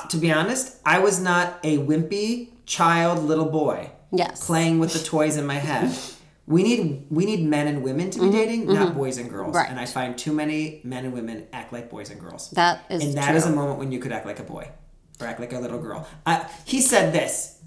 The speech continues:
Speaker 1: She said this to me.
Speaker 2: Yes.
Speaker 1: For me, it would be he. He said this. I don't like that. Da, da, da. Okay, well, maybe I shouldn't be on this date right now. I'm so stupid. Why did, like, you are not being disciplined in the awareness of who you are.
Speaker 2: Mm-mm.
Speaker 1: Great. He said that. Okay.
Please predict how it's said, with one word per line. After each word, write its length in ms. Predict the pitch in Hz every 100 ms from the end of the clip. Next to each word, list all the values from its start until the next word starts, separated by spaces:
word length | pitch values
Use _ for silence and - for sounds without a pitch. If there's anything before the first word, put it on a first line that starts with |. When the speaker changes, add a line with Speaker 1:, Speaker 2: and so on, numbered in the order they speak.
| -
Speaker 1:
She 180 | - 277
said 300 | 247 196 165
this 160 | 240
to 60 | 226
me. 40 | 226
Speaker 2:
Yes. 360 | - - - -
Speaker 1:
For 100 | 185
me, 120 | 196
it 20 |
would 100 | 170
be 80 | 143
he. 320 | 139 160 98 - -
He 140 | 262
said 280 | 262 208 180
this. 300 | 160 - -
I 120 | 196 208
don't 140 | 202
like 200 | 156 147
that. 300 | 120 107 -
Da, 100 | 196
da, 60 | 190 151
da. 60 | 151
Okay, 280 | 156 123 - -
well, 200 | - 156 156
maybe 180 | 156 156
I 20 |
shouldn't 180 | 156 135
be 80 |
on 60 | 120
this 120 | 117
date 120 | 127 120
right 120 | 123
now. 100 | 110
I'm 120 | 170
so 100 | 175
stupid. 300 | 170 139 123
Why 100 | 131
did, 140 | 127 131
like, 240 | 123 - - - - - -
you 180 | 156 175
are 120 | 156
not 240 | 160 165
being 180 | 165 151
disciplined 480 | 147 143 127 117 110
in 120 | 110
the 60 | 104
awareness 320 | 98 104 101
of 80 | 98
who 80 |
you 180 | 101 92
are. 140 | 90 -
Speaker 2:
Mm-mm. 500 | 190 - 165 156 156
Speaker 1:
Great. 300 | 196 - -
He 100 | 165
said 240 | - 156
that. 300 | 107 - - - _ - _
Okay. 220 | - 254